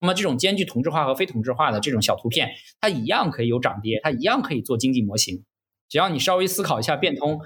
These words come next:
你在中国一样是可以做Web三，核心就是你要用人民币来做交易就是了，其他其实跟国外没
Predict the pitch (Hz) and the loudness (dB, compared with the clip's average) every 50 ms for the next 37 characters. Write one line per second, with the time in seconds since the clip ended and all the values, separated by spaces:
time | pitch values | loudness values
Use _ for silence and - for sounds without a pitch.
0 | - _ _ _ - 113 143 156 147 160 175 175 156 156 - 113 107 143 170 156 | -14 _ _ _ 0 2 2 2 2 0 0 0 0 0 0 0 0 0 0 0
1 | 120 127 113 120 117 107 120 113 117 120 113 113 - 104 101 101 101 - - - | 0 -2 0 0 0 0 0 2 2 2 2 0 0 0 -2 -2 -4 -6 -10 -20
2 | - - - 135 170 175 220 220 202 202 160 151 127 123 135 151 156 139 123 135 | -12 -4 0 0 2 2 2 2 2 0 0 0 2 2 2 2 2 2 2 2
3 | 151 151 165 156 123 120 123 151 127 131 156 - 233 220 135 117 - - - - | 2 2 2 2 0 0 0 0 2 2 2 2 0 0 -2 -4 -4 -6 -8 -10
4 | - _ _ _ _ _ _ _ _ _ - - - 143 160 175 185 190 190 190 | -16 _ _ _ _ _ _ _ _ _ -4 -2 -2 0 0 2 2 0 0 -4
5 | - - 147 147 151 156 156 160 160 160 156 117 120 147 143 117 107 101 | -4 -2 0 0 2 2 2 2 0 0 0 0 2 2 2 0 0 -2